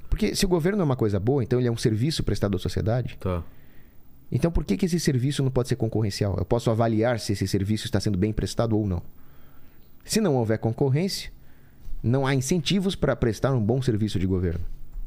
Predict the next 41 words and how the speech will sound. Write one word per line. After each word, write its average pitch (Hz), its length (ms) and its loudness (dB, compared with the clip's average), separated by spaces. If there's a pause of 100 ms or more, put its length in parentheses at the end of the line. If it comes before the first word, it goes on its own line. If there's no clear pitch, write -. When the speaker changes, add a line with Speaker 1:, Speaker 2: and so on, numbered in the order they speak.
(240)
Speaker 1:
Eu - 80 -2
simplesmente 120 460 0
me 185 60 2
imponho. 143 480 2 (240)
Speaker 2:
O 110 60 -2
único 131 200 0
incentivo 147 600 -2
é 170 180 -2
a 160 60 -2
próxima 156 320 -2
eleição 135 340 -2
pra 92 140 0
eles, 85 240 -4
né? 90 100 -6 (540)
Speaker 1:
Mas 113 200 2
é, 127 60 2
é, 139 360 0
mas 113 200 2
é 120 40 2
Speaker 2:
E - 80 2
aí 139 80 -2
Speaker 1:
um - 40 -4
Speaker 2:
vira, 120 440 0 (120)
perto 117 220 -2
da 113 60 2
eleição, 127 1040 -2
eles 101 180 -4
ficam - 280 -6
bonzinhos 107 680 -2
e, 107 220 -4 (600)
pra 107 100 0
serem 113 240 0
reeleitos, 113 560 0
e 117 120 2
aí 113 120 0
volta 107 400 0
a, 101 680 -4
a 92 60 0
ignorar 95 380 0
a 95 80 -2
gente. 85 440 -8